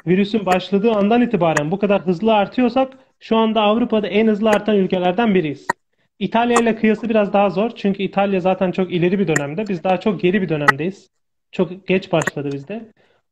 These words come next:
O yüzden önümüzdeki hafta içerisinde aslında sayılar bize daha net verecektir sonucu. Ama yani İtalya gibi olur muyuz, olmaz mıyız?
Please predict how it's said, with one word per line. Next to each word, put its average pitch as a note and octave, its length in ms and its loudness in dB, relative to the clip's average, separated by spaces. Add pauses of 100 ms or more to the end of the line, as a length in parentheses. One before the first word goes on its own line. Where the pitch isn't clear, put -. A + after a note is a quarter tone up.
(140)
O F3+ 140 2
yüzden G3+ 260 0
önümüzdeki F#3 500 2
hafta G3+ 280 0
içerisinde G3 720 0
aslında F#3+ 640 -2
sayılar F#3+ 720 0
bize F#3+ 200 -2
daha F#3 160 2
net G3 200 2 (360)
verecektir F3 560 -4
sonucu. D#3 580 -6
Ama A#3 420 2 (460)
yani F#3+ 520 0
İtalya A3+ 400 0
gibi G#3 200 -2
olur G#3 260 2
muyuz, F3+ 240 0
olmaz G3+ 420 0
mıyız? D#3+ 180 -4